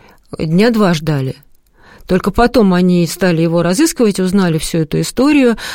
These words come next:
нашли его тело, и вот его-то тело они привезли этой самой Аглаиде, которая хотела мощей святых мучеников. Вот таким образом, а,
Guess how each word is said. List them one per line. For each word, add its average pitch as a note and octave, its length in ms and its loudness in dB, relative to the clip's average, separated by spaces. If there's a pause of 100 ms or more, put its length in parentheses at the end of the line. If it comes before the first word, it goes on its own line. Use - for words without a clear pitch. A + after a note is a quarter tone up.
(100)
нашли F#3 400 0
его E3 300 0
тело, C#4 420 2
и A3+ 300 0
вот A3 340 -4
его-то G#3+ 580 0
тело C4+ 360 0
они G3+ 260 0
привезли G#3 600 2
этой F3+ 180 -2
самой G3+ 340 0
Аглаиде, F3 580 0 (300)
которая G3 380 -2
хотела G3+ 560 0 (240)
мощей G3+ 500 2
святых F3 420 -4
мучеников. - 760 -6
Вот - 640 -8 (340)
таким G3 320 0
образом, A3+ 460 2 (260)
а, F#3+ 300 0